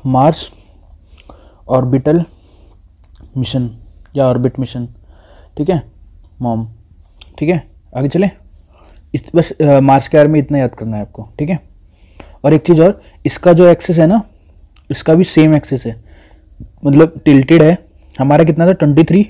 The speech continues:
and half, Mars का है ट्वेंटी फ़ाइव degree। मतलब काफ़ी हद तक similarities हैं, दिख रही है सिमिलरिटी। हमारी कितनी थी? ट्वेंटी थ्री एंड half।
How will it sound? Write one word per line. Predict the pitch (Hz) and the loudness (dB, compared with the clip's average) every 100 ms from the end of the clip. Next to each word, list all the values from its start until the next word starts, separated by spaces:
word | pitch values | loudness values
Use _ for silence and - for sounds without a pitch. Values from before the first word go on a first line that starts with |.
| - - | -6 -8
and | 151 156 | -4 -2
half, | 214 - _ _ _ _ _ - | -4 -6 _ _ _ _ _ -4
Mars | 131 139 | -4 -2
का | - | 2
है | 165 208 _ _ _ _ - | 2 2 _ _ _ _ -6
ट्वेंटी | 135 131 185 196 _ _ | -4 -2 -4 -4 _ _
फ़ाइव | - 123 127 123 | -12 -8 -6 -6
degree। | 113 107 113 _ _ _ _ _ _ _ _ - - _ _ - _ _ _ _ _ _ _ _ _ _ - | -6 -8 -14 _ _ _ _ _ _ _ _ -20 -20 _ _ -20 _ _ _ _ _ _ _ _ _ _ -4
मतलब | 139 185 | 2 2
काफ़ी | 185 185 - 190 | 4 0 4 2
हद | 170 - | 2 0
तक | 190 - - | -6 -8 -12
similarities | - 143 147 143 160 175 139 | -2 2 4 4 4 4 4
हैं, | 113 - - _ - | -2 -10 -20 _ -6
दिख | 139 165 | -6 -2
रही | |
है | 226 | -2
सिमिलरिटी। | 208 180 151 120 - _ _ - | 0 0 0 -4 -10 _ _ -4
हमारी | 127 127 143 | 0 2 2
कितनी | 151 170 | 0 0
थी? | 170 | 0
ट्वेंटी | 180 151 143 151 | 2 0 0 2
थ्री | 160 | 2
एंड | 165 | 2
half। | 160 156 | 2 0